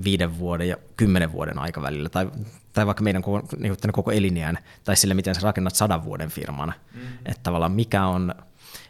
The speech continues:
Speaker 1: mikä on niin kuin se juttu, jota sä teet, joka, joka kestää aikaa, ja siinä vaiheessa sua ei voi disruptoida, jos sulla on tavallaan joku niin vahva näky siitä, että niin kuin, et,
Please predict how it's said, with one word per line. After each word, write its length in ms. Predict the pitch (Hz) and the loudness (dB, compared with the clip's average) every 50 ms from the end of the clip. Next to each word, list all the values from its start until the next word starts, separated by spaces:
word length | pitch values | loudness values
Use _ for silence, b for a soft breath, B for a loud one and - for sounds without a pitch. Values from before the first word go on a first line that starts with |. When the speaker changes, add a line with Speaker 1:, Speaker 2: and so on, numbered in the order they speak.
| B | B
Speaker 1:
mikä 260 | - 123 123 - 107 98 | 0 2 4 6 6 6
on 120 | 95 92 | 6 4
niin 100 | 95 90 | 2 0
kuin 60 | 90 | 0
se 100 | - - | 0 0
juttu, 300 | 95 110 110 107 - - | 2 0 0 -2 -4 -4
jota 140 | - 165 123 | -4 -2 0
sä 120 | - 95 | -2 -2
teet, 380 | 85 - 101 95 87 82 - 143 | 0 2 2 2 2 2 0 0
joka, 360 | 90 87 - 90 85 82 - - - | -2 -2 0 0 0 -2 -2 -2 -4
joka 180 | 98 - - | -2 0 0
kestää 440 | 85 - 90 - - - 87 85 76 | 2 2 4 4 4 2 2 -2 -2
aikaa, 520 | 80 82 82 80 71 - - 76 71 71 78 | 0 -2 -2 -2 -4 -6 -6 -6 -4 -4 -4
ja 120 | 76 - B B B B B B B B B | -4 -6 B B B B B B B B B
siinä 200 | B - 113 104 | B 0 2 2
vaiheessa 160 | 98 92 - | 2 2 2
sua 100 | - 110 | 2 2
ei 60 | 104 107 | 4 4
voi 160 | 117 104 95 | 4 4 4
disruptoida, 600 | 107 101 - - - - - - - - - 85 | 2 0 0 0 -4 -8 -8 -8 -8 -6 -6 -4
jos 220 | 82 90 87 - - | -4 -2 -2 -2 -2
sulla 220 | 87 90 92 92 | 0 2 4 4
on 120 | 98 98 | 4 4
tavallaan 560 | - 78 78 76 76 76 71 67 67 78 80 - - - b b b b b b b b b b b b | 2 0 -2 -2 -2 -2 -2 -2 -2 -4 -4 -8 -12 -14 b b b b b b b b b b b b
joku 200 | - 104 - - | -2 0 0 2
niin 260 | 104 101 104 104 95 90 | 4 4 4 4 4 2
vahva 280 | 101 98 - 92 92 | 2 0 0 0 0
näky 280 | 92 95 90 - 92 90 | 0 0 0 0 -2 -2
siitä, 360 | - 92 87 85 82 - - - - | -2 -2 -2 -4 -6 -8 -8 -8 -8
että 220 | - - - - - - | -8 -10 -10 -12 -10 -10
niin 140 | - - - | -8 -10 -10
kuin, 180 | - - 85 - - B B B B B B | -8 -8 -10 -10 -10 B B B B B B
et, 180 | - - - | -10 -10 -10